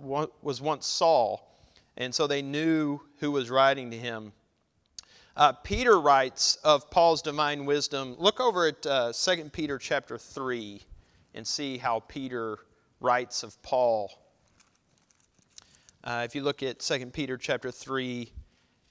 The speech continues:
and, uh, the latter par-, part of verse fifteen and then also sixteen,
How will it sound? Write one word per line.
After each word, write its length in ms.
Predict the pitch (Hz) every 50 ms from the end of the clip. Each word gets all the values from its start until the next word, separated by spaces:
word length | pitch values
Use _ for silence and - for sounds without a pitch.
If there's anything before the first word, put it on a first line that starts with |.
| - _ _ _
and, 360 | - 127 127 123 123 120 117 120
uh, 320 | 120 117 113 113 113 107 - -
the 80 | 135
latter 260 | 135 151 160 160 147
par-, 300 | 127 - - 147 139 131
part 360 | - - - 165 143 139 127 131
of 120 | 127 117
verse 300 | 123 131 131 131 - -
fifteen 680 | - - 156 156 - - - 156 147 143 139 135 135 127
and 160 | 120 120 120
then 280 | 120 120 120 120 117 117 _ _
also 320 | - 131 135 - - 127 120
sixteen, 880 | - - - 135 123 - - - - 139 127 123 127 123 123 120